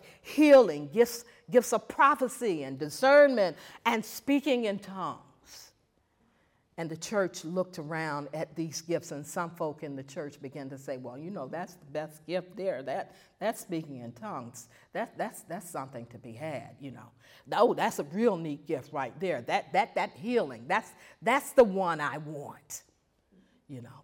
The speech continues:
that, that's better than all the others." This is the body of Jesus Christ thinking this way. Powerful deeds were being done in that church.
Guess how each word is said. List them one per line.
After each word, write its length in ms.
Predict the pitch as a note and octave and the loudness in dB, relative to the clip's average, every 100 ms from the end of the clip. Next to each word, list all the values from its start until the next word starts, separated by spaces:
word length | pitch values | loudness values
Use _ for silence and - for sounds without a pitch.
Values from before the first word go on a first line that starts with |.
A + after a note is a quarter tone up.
| - | 0
that, 180 | D#4+ - - | 2 2 0
that's 240 | D4 - | 2 0
better 380 | F3 A3 G#3+ G#3+ | 2 4 4 2
than 220 | A3 A3+ | 0 0
all 240 | A3+ B3 | 0 0
the 160 | B3+ C4 | -2 -6
others." 760 | C4+ D4+ - - - - - _ _ _ _ _ _ _ - | -6 -8 -10 -20 -20 -20 -20 _ _ _ _ _ _ _ -12
This 240 | F4 - | -10 -8
is 80 | D4 | -8
the 80 | F4 | -4
body 480 | E4+ D#4 - F4 | -2 -2 -4 -6
of 140 | D4 G#3+ | -6 -8
Jesus 500 | A#3+ A#3 G3 F3+ - - | -6 -8 -8 -14 -16 -12
Christ 440 | D3 - - - | -12 -12 -20 -18
thinking 300 | C#3+ C3 C3+ - _ | -14 -14 -16 -20 _
this 180 | - - | -20 -20
way. 280 | G#2+ - - _ _ _ _ _ _ - | -20 -20 -20 _ _ _ _ _ _ -8
Powerful 440 | C4+ F#4 A4 F4 D4 | 2 6 6 4 -2
deeds 380 | D4 D#4 C#4 | 0 0 -2
were 140 | A3 G3 | -2 -4
being 380 | F#3 F#3 F3 E3 | -2 -2 -2 -6
done 320 | E3 D#3+ D3 | -6 -6 -8
in 100 | C#3 | -8
that 240 | C#3 - | -10 -10
church. 300 | - D3 C3+ | -12 -12 -14